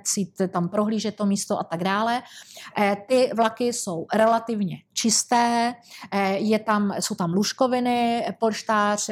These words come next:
nějaká, nějaká prostě peřina nebo něco takového. A je to pohodlný. Já určitě prostě noční vlaky jako super. Eh, pro, eh, přejezdy některá místa se dají tou vnitrostátní dopravou,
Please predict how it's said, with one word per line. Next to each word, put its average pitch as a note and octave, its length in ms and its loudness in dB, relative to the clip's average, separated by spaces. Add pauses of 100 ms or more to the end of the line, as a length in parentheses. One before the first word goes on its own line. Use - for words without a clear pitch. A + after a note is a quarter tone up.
nějaká, G3 460 0
nějaká F#3 340 -4
prostě - 320 -6
peřina G#3+ 420 0
nebo F#3+ 180 -2
něco F#3 280 -2
takového. A#3 680 0 (640)
A G3 640 4
je A3 100 2
to F#3+ 120 0
pohodlný. A3+ 840 0 (800)
Já G3+ 120 4
určitě G#3 380 -2
prostě G#3 340 -2
noční G#3+ 340 2
vlaky F#3+ 480 0
jako F3+ 200 -2
super. - 360 -2 (520)
Eh, F#3+ 260 2 (120)
pro, B3 440 6
eh, G3 180 -2
přejezdy B3 960 2
některá A3+ 640 2
místa A3+ 280 -4
se A#3 180 -4
dají A3 320 0
tou D#3+ 200 -2
vnitrostátní A#3 800 0
dopravou, B3 640 0